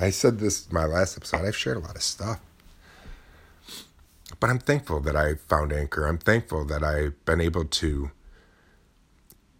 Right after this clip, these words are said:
have my ups and downs and share them however it may be. You know, I realized, I thought it was just something new that I was going through, but I listened to one of my old episodes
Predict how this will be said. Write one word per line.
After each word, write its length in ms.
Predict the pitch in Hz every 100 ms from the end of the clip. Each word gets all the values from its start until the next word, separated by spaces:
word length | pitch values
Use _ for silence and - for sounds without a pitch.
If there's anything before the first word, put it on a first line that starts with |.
| -
have 280 | - 101 110
my 180 | 87 78
ups 240 | 78 -
and 140 | 85 76
downs 280 | 76 76
and 100 | 73
share 280 | 67 87 98
them 360 | 98 78 76 76 - - - _ _ _ _ - - _ _ _ - - _ - -
however 480 | - 85 107 104
it 60 | 73
may 140 | 82
be. 140 | 76 73
You 160 | 85
know, 60 | 104
I 100 | 117
realized, 580 | 113 127 120 104 95 98
I 60 |
thought 240 | 98 107 113
it 60 |
was 180 | 107 92
just 200 | - 90
something 380 | - 104 - 82
new 160 | 87 113
that 100 | 85
I 60 |
was 120 | 76
going 200 | - 98
through, 180 | 117 80
but 180 | 78 82
I 60 | 90
listened 400 | 101 - 104 95
to 140 | 90
one 180 | 85 90
of 60 |
my 120 | 90 87
old 240 | 90 90
episodes 720 | 90 - - 82 80 - -